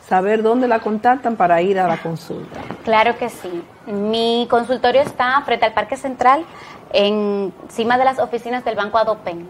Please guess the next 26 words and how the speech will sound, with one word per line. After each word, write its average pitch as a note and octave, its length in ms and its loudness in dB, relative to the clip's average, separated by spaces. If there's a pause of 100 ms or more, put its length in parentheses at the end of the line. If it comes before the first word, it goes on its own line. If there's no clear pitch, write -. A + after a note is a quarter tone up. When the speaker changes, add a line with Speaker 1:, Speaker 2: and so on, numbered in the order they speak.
(100)
Speaker 2:
Es G3+ 180 -10
muy A3 160 -6
fácil G#3 460 -4
de G3 120 -6
llegar. G#3+ 340 0 (560)
Eh, F#3+ 600 2 (280)
frente G3+ 200 2
al G3+ 100 2
Parque A3 280 4
Central, B3+ 360 6
repito, D4 480 0
frente G#3 260 -2
a - 20 2
las G3 220 0
ofici-, G3+ 440 -6
encima G#3 480 0
de B3+ 60 8
las B3 160 4
oficinas A#3 420 -2
en G#3+ 100 -4
el G3+ 60 -6
segundo G#3+ 380 0
piso F#3+ 240 -6
del F#3+ 140 -2
Banco F#3+ 240 0
Adopen. F#3+ 420 -2